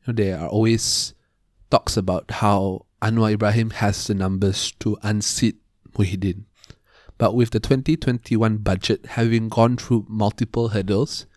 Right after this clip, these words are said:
and Perikatan Nasional seeming to have emerged politically unscathed,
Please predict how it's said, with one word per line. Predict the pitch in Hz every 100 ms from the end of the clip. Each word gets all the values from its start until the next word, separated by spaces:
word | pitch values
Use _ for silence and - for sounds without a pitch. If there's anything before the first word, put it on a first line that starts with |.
| _ _
and | 104 101 _ _
Perikatan | - 113 117 - 127
Nasional | 113 104 117 107
seeming | 107 - 120 117 120
to | 117 113
have | 107 101 - -
emerged | 107 110 110 - - - - - _ _
politically | 123 117 123 143
unscathed, | 95 101 - - 101 107 -